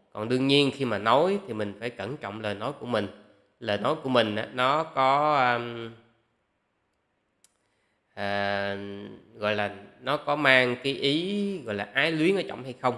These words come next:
hay là mang cái ý, à, gọi là tục tiểu hay không, thì nó lại là vấn đề khác.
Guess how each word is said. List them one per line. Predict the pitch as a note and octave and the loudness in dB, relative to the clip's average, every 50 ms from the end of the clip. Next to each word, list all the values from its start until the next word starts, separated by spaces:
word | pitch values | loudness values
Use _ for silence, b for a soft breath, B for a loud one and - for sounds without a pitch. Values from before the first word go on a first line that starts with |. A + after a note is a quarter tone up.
| - - | -6 -8
hay | - B2 | -6 -4
là | A2+ G#2 | -4 -2
mang | G#2 A2 A#2+ B2 B2 B2 B2 A#2+ B2 | 0 2 2 4 4 2 0 -4 -6
cái | C#3+ | -6
ý, | - - C#3+ D#3 F#3 G3 G3+ - - - - _ _ _ _ _ | -2 -2 -2 0 -2 -4 -6 -10 -16 -20 -20 _ _ _ _ _
à, | - A2+ G#2 - - _ _ _ _ - - | -12 -12 -12 -12 -18 _ _ _ _ -20 -14
gọi | - A2 | -10 -10
là | A2 | -10
tục | - - C3 A#2+ - - | -8 -8 -8 -8 -6 -2
tiểu | A2+ G#2 A2 C#3+ | 0 0 2 2
hay | E3 D3+ B2 | 0 0 -2
không, | - B2+ A#2+ A2+ - - - - - _ _ _ _ | 0 0 -2 -2 -2 -8 -20 -20 -20 _ _ _ _
thì | G#2+ G2 | -8 -6
nó | G2 A2+ A#2 C3 D#3 F3 | -2 0 0 2 0 0
lại | E3 C3 G2 G2 | -2 -4 -4 -4
là | G2+ G2+ | -4 -4
vấn | G2 G2 A#2+ C#3+ | -6 -6 -6 -6
đề | D3 A#2+ G2 | -6 -6 -8
khác. | - - - C3+ D3+ D#3+ D#3+ | -8 -2 0 0 0 0 -2